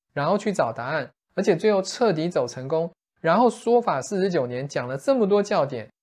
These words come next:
然后还有这么多顶级精彩的菩萨祖师，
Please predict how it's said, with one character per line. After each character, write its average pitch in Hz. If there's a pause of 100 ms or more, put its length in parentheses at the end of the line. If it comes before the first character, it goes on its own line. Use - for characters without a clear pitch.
(180)
然 165
后 214
还 208
有 170
这 240
么 185
多 185
顶 143
级 143
精 208
彩 190
的 123
菩 139
萨 185
祖 123
师， 156